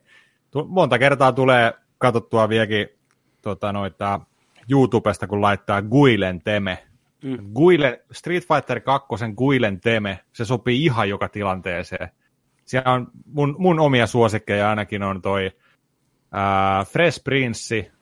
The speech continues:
Speaker 2: Mm.
Speaker 1: pi-, legendaarinen biljardikohtaus, pikku huslausta, sit lähtee Guilen teme. Mutta tota, kaikista niinku toi, mille repeää aina ihan kipeästi, on se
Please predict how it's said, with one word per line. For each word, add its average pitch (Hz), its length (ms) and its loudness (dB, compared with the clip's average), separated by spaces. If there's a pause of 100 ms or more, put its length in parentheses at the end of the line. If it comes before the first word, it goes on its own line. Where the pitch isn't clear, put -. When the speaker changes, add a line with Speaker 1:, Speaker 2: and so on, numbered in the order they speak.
(380)
Speaker 2:
Mm. - 140 -20 (180)
Speaker 1:
pi-, 147 200 2 (180)
legendaarinen 120 640 2
biljardikohtaus, 107 1300 0 (760)
pikku 127 340 0
huslausta, 107 680 0 (380)
sit - 220 -4
lähtee 107 360 0
Guilen 107 400 0
teme. 101 420 -4 (1000)
Mutta 117 280 0
tota, 123 300 2
kaikista 139 480 0
niinku 135 240 0
toi, 123 440 2 (280)
mille 123 360 0
repeää 117 460 4
aina 107 160 2
ihan 107 240 0
kipeästi, 101 520 -2
on 90 140 -4
se 95 220 -2